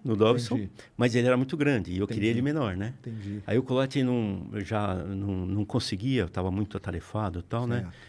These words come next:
Speaker 1: E não, não fez, aí o Gilmar falou, "Vou, vou fazer." E o Gilmar
Speaker 2: Legal.
Speaker 1: fez um, um belíssimo do secundário também.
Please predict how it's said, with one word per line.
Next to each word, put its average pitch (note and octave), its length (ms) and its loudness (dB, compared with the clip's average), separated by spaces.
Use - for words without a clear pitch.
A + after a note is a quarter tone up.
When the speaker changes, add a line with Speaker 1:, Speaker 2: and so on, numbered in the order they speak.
Speaker 1:
E G2 160 0
não, A2 140 4
não G#2 360 2
fez, B2+ 400 0
aí C#3 140 4
o D3+ 80 4
Gilmar D3 320 0
falou, C#3+ 320 -4
"Vou, A#2+ 160 -6
vou B2 160 -6
fazer." F2+ 380 -6
E - 80 -6
o A#2+ 40 -2
Gilmar C3+ 180 -2
Speaker 2:
Legal. E3 100 -8
Speaker 1:
fez F#3 220 0
um, G3 360 -2
um A#2 220 -2
belíssimo C3+ 440 0
do D3+ 40 -4
secundário D3 500 -6
também. A2+ 300 -4